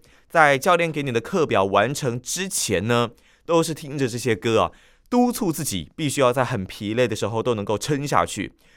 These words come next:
那这一首《Faded》就是我特别喜欢的一首歌曲啊，在我训练的时候带给我很大的帮助。好，前一段节目我们讲到说，我开始要找一辆比较大型的车子啊。对了，跟大家讲一下，如果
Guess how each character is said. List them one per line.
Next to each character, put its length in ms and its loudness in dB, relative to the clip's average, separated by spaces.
那 140 2
这 140 2
一 100 4
首 320 4
《Faded》 540 4
就 100 -6
是 120 -2
我 100 4
特 180 -4
别 140 -2
喜 240 -4
欢 180 -4
的 120 -4
一 60 -6
首 140 -2
歌 240 -4
曲 220 -8
啊， 80 -8
在 80 4
我 140 6
训 200 0
练 100 0
的 80 0
时 140 -2
候 180 4
带 220 2
给 140 -2
我 120 0
很 280 -8
大 160 2
的 80 -6
帮 280 0
助。 240 -8
好， 280 6
前 180 0
一 40 -2
段 120 4
节 160 0
目 120 0
我 100 2
们 140 -2
讲 120 -2
到 140 0
说， 160 0
我 180 -2
开 220 -2
始 120 -6
要 140 2
找 220 0
一 100 -6
辆 300 2
比 140 -10
较 160 2
大 240 4
型 180 -6
的 100 -2
车 280 -2
子 240 -8
啊。 80 4
对 120 4
了， 160 4
跟 120 -2
大 100 8
家 60 6
讲 160 0
一 40 -6
下， 120 0
如 120 0
果 300 4